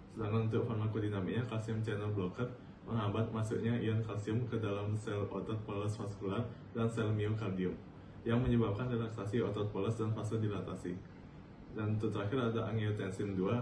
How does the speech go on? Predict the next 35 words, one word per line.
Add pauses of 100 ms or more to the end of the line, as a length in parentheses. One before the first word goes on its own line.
atau
reseptor (160)
blocker (640)
A
R (160)
B. (880)
Untuk
farmakokinetiknya,
A
R
B (320)
memiliki
bioavailabilitas
sekitar
tiga
puluh
tiga
persen. (560)
Untuk
farmakodinamiknya,
A
R
B (400)
bekerja
dengan
menghambat
reseptor
angiotensin
dua
tipe
satu (160)
atau
A
T
satu